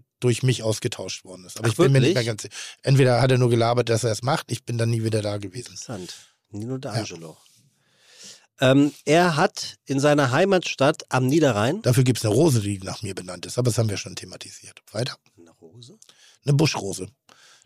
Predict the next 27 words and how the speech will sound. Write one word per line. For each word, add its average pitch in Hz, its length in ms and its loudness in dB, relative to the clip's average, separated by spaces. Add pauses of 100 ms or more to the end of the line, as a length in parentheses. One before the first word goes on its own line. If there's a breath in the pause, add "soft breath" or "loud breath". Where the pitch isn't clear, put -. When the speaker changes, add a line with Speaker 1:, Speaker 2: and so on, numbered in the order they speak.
(140)
Speaker 1:
Duftarm, 143 840 0
nicht 131 240 4
sonderlich 135 380 4
pflegeintensiv 131 960 2
und 120 180 -2
sehr 127 140 4
rustikal 117 580 0
für - 100 -6
natürliche, 113 680 -2
also 107 240 -2
für, 104 320 -4 (520 loud breath)
für, 104 280 -2
für 107 280 0
Wetterschwankungen. 107 640 -2
Speaker 2:
Und 117 60 2
heißt 135 300 0
Tim 208 240 2
oder 202 160 4
heißt 170 180 0
Melzer? 98 440 -2 (320)
Speaker 1:
Nee, - 100 2
ist - 220 -2
die 123 80 -2
Tim 123 180 0
Melzer, 120 560 0 (160)
äh, 131 60 4
Buschrose. 104 480 -4